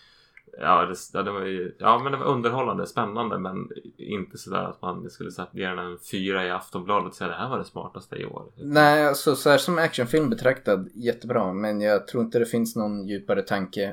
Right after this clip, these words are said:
Speaker 2: än att han ville konstruera väldigt spektakulära, sprakande, intressant ögongodis, liksom. Och det gör han bra, väldigt bra.
Speaker 1: Mm.
Speaker 2: Jag tycker om Christopher Nolan, men det... Ja, man börjar också känna igen formerna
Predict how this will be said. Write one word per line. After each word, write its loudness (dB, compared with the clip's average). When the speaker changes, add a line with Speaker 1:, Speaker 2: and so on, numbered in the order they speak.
Speaker 2:
än -4
att -8
han -4
ville -4
konstruera -2
väldigt -4
spektakulära, -2
sprakande, -2
intressant -2
ögongodis, -2
liksom. -14
Och -2
det 2
gör 8
han 0
bra, 0
väldigt 0
bra. -12
Speaker 1:
Mm. -4
Speaker 2:
Jag 2
tycker 0
om 0
Christopher -8
Nolan, -10
men -8
det... -6
Ja, 2
man 2
börjar 8
också 2
känna 2
igen 0
formerna 0